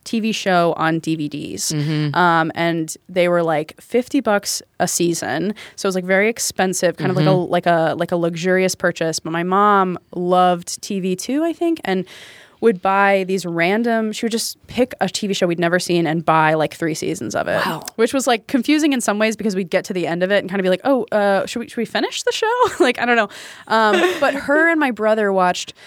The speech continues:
Speaker 1: of all things, The O C. That was the
Speaker 2: Yes.
Speaker 1: first. Yeah.
Speaker 2: That's one of the first appointment viewing shows for me ever
Speaker 1: Yeah?
Speaker 2: in my life. Yeah, that was my show.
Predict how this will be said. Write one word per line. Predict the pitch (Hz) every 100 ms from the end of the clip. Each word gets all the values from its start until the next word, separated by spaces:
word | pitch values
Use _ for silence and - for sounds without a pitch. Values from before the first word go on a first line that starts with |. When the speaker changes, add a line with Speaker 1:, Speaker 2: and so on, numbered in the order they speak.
| - - -
Speaker 1:
of | 208
all | - 208 233
things, | 226 208 196 190 -
The | 185 175 202
O | 196 208
C. | - - 196 180 262 -
That |
was | 196 190
the | 190
Speaker 2:
Yes. | 175 156
Speaker 1:
first. | 190 - - -
Yeah. | 214 269 143 _ -
Speaker 2:
That's | 185 196
one | 233 233 247
of | 226
the | 233
first | - - 180 175 170 - -
appointment | 160 160 - 165 151 151 135
viewing | 135 139 139
shows | 131 - 127 127 127
for | - 139
me | 131 120 117 151
ever | 175 160 139
Speaker 1:
Yeah? | 190 320
Speaker 2:
in | 180
my | 151
life. | 147 139 135 - -
Yeah, | 156 196 - -
that | 151
was | 160 160
my | 165
show. | 156 190 143